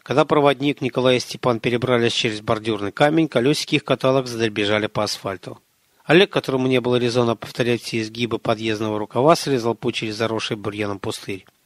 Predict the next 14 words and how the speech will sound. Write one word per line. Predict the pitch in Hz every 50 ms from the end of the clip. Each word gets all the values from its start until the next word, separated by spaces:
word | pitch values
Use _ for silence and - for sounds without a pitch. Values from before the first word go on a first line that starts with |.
| _ _ _ _ _ _ - -
Он | 151 165 156
бежал, | 143 135 120 131 117
не | 113 107
скрываясь. | - - - 110 104 95 92 90 85 - - - _ _ _ _ _ _ -
На | 151 151 156
открытом | - - 196 196 - 180 165 151
пространстве | 151 151 - - - 170 175 156 - - 120
это | - -
было | 123 135 135 135
так | - 147 131 117
же | 127
бессмысленно, | 117 117 120 - - 170 180 165 - 151 131 117
как | - - - _
пытаться | - 139 - - 139 - - - 131 117